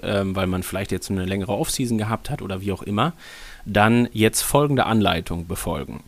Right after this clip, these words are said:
Punkt eins, der passieren muss, ist, dass man sich auf powerandpace punkt de einmal erstmal grundsätzlich für das Programm anmeldet. So, das macht immer Sinn, das mit einem Abonnement vom Triathlon-Magazin zu verbinden.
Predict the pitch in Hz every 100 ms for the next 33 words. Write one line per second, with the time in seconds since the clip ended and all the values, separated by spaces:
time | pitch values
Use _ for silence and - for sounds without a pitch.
0 | - 131 160 151 78 87 101 - - 110
1 | 104 104 104 - 110 92 98 156 - -
2 | - - - - - 110 113 - - 101
3 | 98 - 101 101 104 - 95 - 131 165
4 | 147 117 131 135 107 82 113 - 98 104
5 | 101 104 110 - 127 101 107 110 - 107
6 | - 92 92 - 87 90 95 - 101 98
7 | - - - - 104 95 - - 104 -
8 | 117 104 117 143 107 104 107 - 101 101
9 | 101 98 98 127 135 - - 98 92 -
10 | 147 151 113 107 104 95 - 110 - -
11 | 92 123 156 127